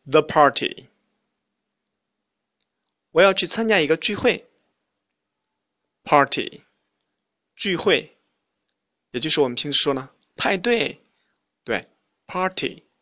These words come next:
OK，小萌说的是，“Have a good time.” 其实这里面省略了，“Wish you have a good time.” I wish you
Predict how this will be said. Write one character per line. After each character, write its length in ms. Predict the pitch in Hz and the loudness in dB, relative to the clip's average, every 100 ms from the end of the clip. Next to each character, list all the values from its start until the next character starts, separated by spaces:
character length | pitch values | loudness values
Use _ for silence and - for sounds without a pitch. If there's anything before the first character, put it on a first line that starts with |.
| _ _ _ _ _ _ _ _ _ _ _ _ _ - - | _ _ _ _ _ _ _ _ _ _ _ _ _ -12 -8
OK， 260 | 143 147 - _ _ _ - - _ _ _ _ | -6 -6 -8 _ _ _ -20 -20 _ _ _ _
小 280 | - 127 113 | 0 0 0
萌 220 | 120 160 | -2 -2
说 140 | - | 0
的 80 | 160 | 2
是， 340 | - 156 147 - _ _ _ _ _ _ _ | 2 2 -2 -10 _ _ _ _ _ _ _
“Have 420 | - 160 160 160 | -4 2 4 4
a 40 | 165 | 0
good 420 | 165 - 294 - | -2 -2 -2 0
time.” 720 | - 139 120 95 - - 127 _ _ _ _ _ _ _ _ _ _ _ _ _ _ _ _ _ _ | -2 0 0 -2 -6 -12 -18 _ _ _ _ _ _ _ _ _ _ _ _ _ _ _ _ _ _
其 160 | - 196 | -2 0
实 120 | 220 | 2
这 140 | 214 180 | 2 2
里 80 | |
面 220 | 160 160 160 | 2 -2 2
省 260 | - 139 | 2 4
略 100 | 143 | 4
了， 240 | 143 113 - _ _ _ _ _ _ _ | 4 2 -4 _ _ _ _ _ _ _
“Wish 460 | 156 247 294 - 196 | 0 4 6 6 4
you 360 | 202 220 247 247 - _ | 2 0 -2 -10 -20 _
have 140 | 156 151 | -2 -2
a 40 | |
good 240 | 151 151 | 0 0
time.” 640 | 143 151 131 113 87 113 113 _ _ _ _ _ _ _ _ _ _ _ _ _ | 2 -2 -2 -2 -4 -8 -16 _ _ _ _ _ _ _ _ _ _ _ _ _
I 260 | 160 190 196 | 2 4 4
wish 460 | 208 269 285 - 220 | 4 4 6 6 4
you 320 | 226 233 | 0 -2